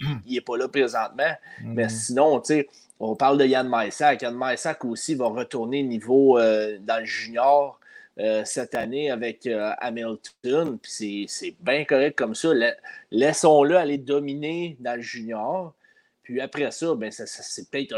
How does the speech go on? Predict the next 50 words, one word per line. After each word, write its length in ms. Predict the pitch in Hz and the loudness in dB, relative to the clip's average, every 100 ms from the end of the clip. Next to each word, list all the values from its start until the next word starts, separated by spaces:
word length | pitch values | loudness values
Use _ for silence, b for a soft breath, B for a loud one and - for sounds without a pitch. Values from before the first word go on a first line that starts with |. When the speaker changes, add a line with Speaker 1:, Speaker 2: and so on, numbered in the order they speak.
| 107 | -6
Speaker 1:
une 120 | 123 | -4
année 380 | 135 143 170 151 | -6 -4 0 2
encore 460 | 120 - 160 156 | 2 2 2 4
à, 240 | 127 117 113 | 2 0 0
dans 180 | 113 120 | 0 0
la 60 | |
Ligue 220 | 123 135 | 0 0
américaine, 680 | 131 123 107 104 139 143 139 | -2 -2 -8 -6 -2 -2 0
euh, 380 | 127 117 113 107 104 - | 0 0 0 0 -4 -4
à 100 | 110 | -4
Laval. 600 | 107 101 107 135 170 143 b b b | -4 0 0 2 0 -4 b b b
Même 220 | 104 147 160 | -4 0 0
affaire 400 | 135 - 160 160 | -2 0 0 0
pour 160 | 139 | -4
Goulet. 500 | 127 123 120 113 160 | -4 -2 -2 0 0
Goulet, 400 | 147 127 147 180 | 0 0 2 0
pas 240 | - 175 190 | 0 0 0
de 40 | |
stress, 460 | - 143 180 175 - | -2 -2 0 0 -2
là. 220 | 160 156 _ _ _ - | -2 -2 _ _ _ -8
Il 80 | 107 | -4
n'y 40 | |
a 40 | 107 | -2
rien 220 | 131 175 | -2 -4
qui 120 | - | -4
Speaker 2:
Non, 40 | - | 0
Speaker 1:
pèse 220 | 160 175 | 4 4
Speaker 2:
pas 60 | - | 4
de 40 | |
Speaker 1:
pour 100 | 139 | 2
Speaker 2:
stress. 120 | 127 131 127 | 2 4 6
Speaker 1:
Goulet, 200 | 156 165 | 6 4
là. 180 | 127 127 _ _ _ _ _ | 2 -2 _ _ _ _ _
Speaker 2:
Non. 280 | 107 104 95 | -14 -12 -10
Speaker 1:
Tu 80 | 92 - | -12 -4
sais, 260 | - 147 135 | 4 8 8
euh, 520 | 113 107 104 104 104 | 8 8 6 4 0
même 180 | 127 143 | -4 2
affaire. 340 | 123 - 156 | 2 2 0
Mais 400 | 127 120 151 196 131 | 0 0 2 2 0
il 60 | |
y 80 | 113 | -2
a, 40 | |
il 120 | 123 123 | -2 -2
y 40 | |
a 40 | |
une 140 | 143 131 | -4 0
coupe 200 | 202 175 | 0 2
de 140 | 160 | 2
joueurs 460 | 135 127 123 147 | 2 0 0 0